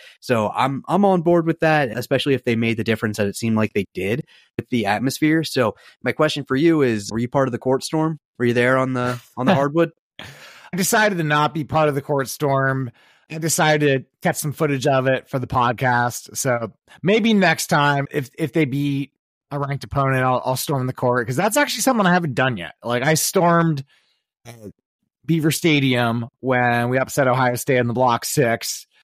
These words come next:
Speaker 2: So I, I've, I've been there, but I actually haven't been on, you know,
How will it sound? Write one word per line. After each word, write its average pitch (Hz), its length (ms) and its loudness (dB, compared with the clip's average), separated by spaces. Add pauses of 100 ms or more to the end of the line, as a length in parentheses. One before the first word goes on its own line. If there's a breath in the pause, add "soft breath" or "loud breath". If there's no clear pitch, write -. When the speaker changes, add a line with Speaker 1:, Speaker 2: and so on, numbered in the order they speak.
(120)
Speaker 2:
So 135 160 0
I, 131 240 0
I've, 139 320 0
I've 143 180 0
been 220 140 2
there, 247 220 4
but 160 100 2
I 180 140 4
actually 180 240 0
haven't 175 220 2
been 170 160 4
on, 151 420 2
you 147 120 -4
know, 135 160 0